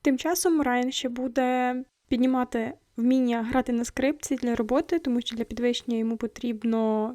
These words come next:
третій рівень мати, він вже має два, і в нього є ще домашні справи, такі як прибирання, замовити крові, оплатити рахунки.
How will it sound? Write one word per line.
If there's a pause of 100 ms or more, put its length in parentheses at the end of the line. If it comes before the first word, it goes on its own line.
третій
рівень
мати,
він
вже
має
два, (140)
і
в
нього
є
ще
домашні
справи,
такі
як
прибирання,
замовити
крові,
оплатити
рахунки.